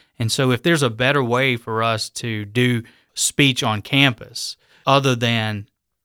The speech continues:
keep it very wide open and traditional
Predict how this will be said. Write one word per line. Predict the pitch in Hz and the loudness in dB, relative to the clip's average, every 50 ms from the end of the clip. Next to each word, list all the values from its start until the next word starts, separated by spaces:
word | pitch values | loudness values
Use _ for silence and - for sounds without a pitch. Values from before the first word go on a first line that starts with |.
| _ _ _ - | _ _ _ -6
keep | - - 160 151 123 - | 0 2 4 4 2 2
it | 120 113 143 | -2 -6 -6
very | 135 117 131 127 123 127 123 117 | -6 -4 0 0 2 2 0 0
wide | 107 110 120 120 120 117 110 | -2 0 0 2 2 2 0
open | 110 113 120 117 - 120 107 107 107 | -2 -2 -4 -4 -6 -6 -8 -8 -10
and | - 117 107 104 104 98 | -10 -10 -10 -10 -10 -10
traditional | - 117 110 104 117 117 110 - 123 113 107 104 98 | -10 -10 -8 -4 -4 -4 -2 -2 -4 -4 -4 -4 -6